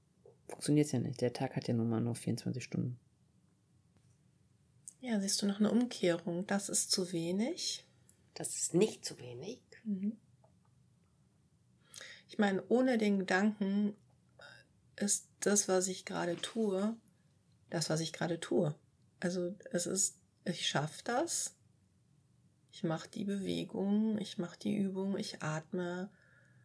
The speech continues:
Speaker 2: ich bin da. Es ist nicht zu wenig, es ist auch nicht zu viel, es ist einfach genau richtig. Es, es gibt kein mehr, kein weniger, es ist das, was da ist.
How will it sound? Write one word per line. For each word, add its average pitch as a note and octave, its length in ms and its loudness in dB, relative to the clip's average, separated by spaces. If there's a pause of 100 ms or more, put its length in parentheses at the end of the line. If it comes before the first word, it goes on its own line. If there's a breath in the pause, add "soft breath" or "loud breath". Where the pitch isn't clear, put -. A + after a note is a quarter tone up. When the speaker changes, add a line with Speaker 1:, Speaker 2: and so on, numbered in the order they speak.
(300 soft breath)
Speaker 2:
ich - 100 -18
bin G#3 220 6
da. D#3 480 2 (2250 soft breath)
Es F3+ 160 -2
ist G3 140 -2
nicht D#3+ 180 -2
zu F3 220 2
wenig, E3+ 520 0
es F#3 120 0
ist F#3+ 60 0
auch F#3 120 2
nicht F3+ 240 0
zu - 100 -4
viel, A3 360 -2
es A3 160 -2
ist A3 140 -6
einfach A3 280 -4
genau A3+ 240 -2
richtig. G3 560 -4 (640)
Es, - 260 -10
es G#3 120 -8
gibt G#3 160 -6
kein G3 260 -2
mehr, A#3 220 0
kein G#3 260 0
weniger, G3+ 460 0
es G3+ 120 -10
ist - 220 -14 (480)
das, G3 240 -2
was F#3+ 160 -4
da E3+ 240 -4
ist. - 240 -12